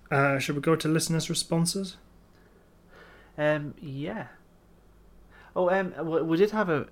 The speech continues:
Speaker 2: a message from Todd on Twitter. He said, uh, "There's still a plot hole with Claire already recognizing the Doctor in the first episode.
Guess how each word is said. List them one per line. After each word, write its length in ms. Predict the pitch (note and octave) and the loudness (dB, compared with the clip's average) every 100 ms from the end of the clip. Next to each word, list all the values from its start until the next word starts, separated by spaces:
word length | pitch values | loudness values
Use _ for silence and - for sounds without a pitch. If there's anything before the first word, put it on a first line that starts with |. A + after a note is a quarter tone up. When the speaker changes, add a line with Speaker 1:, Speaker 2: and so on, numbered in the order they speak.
| - | -4
Speaker 2:
a 400 | C3+ B2+ B2+ - - - - D3+ | 0 0 0 -4 -8 -20 -16 -8
message 520 | C3 B2 - A#2+ - | -6 -6 -6 -10 -10
from 880 | - B2 A#2 A2+ A2 A2 G#2+ G#2+ A2 - _ - - - - - - - - | -6 -2 0 0 -2 -2 -6 -12 -18 -20 _ -20 -20 -20 -20 -20 -20 -20 -20
Todd 440 | - - E3+ D3+ - - - | -10 -2 0 0 -4 -18 -12
on 520 | B2 A2+ A2+ G#2 - - | -8 -6 -6 -10 -16 -14
Twitter. 440 | - - D#2 C#3 - - | -10 -6 -6 -6 -12 -14
He 100 | B2+ | -8
said, 280 | - C3+ | -2 0
uh, 280 | C3+ C3+ C3 B2 - - - - | 2 2 0 -4 -16 -20 -16 -2
"There's 200 | C#3 B2 | -2 -2
still 400 | - F3+ E3+ E3+ | 0 2 4 2
a 380 | B2 D3 D3 C#3+ - | 0 2 2 -2 -8
plot 400 | - - D#3+ E3 - | -14 -6 -6 -6 -2
hole 240 | C3+ A#2+ | 0 0
with 200 | A#2 - | -4 -8
Claire 520 | - E3+ D3+ A#2 A2 | -10 -2 2 2 0
already 400 | C3 C3 B2+ B2+ | 0 -2 0 -2
recognizing 680 | A#2 C3 C3 C#3 C3 C3 B2+ | -2 -2 -2 -6 -4 -4 -6
the 80 | B2 | -4
Doctor 380 | C3 B2+ - B2+ | -4 -4 -6 -6
in 100 | A#2+ | -6
the 80 | A#2 | -2
first 320 | C3 C3 A#2+ | -2 0 -2
episode. 600 | A2 - G2+ F#2 - | -4 -6 -8 -8 -10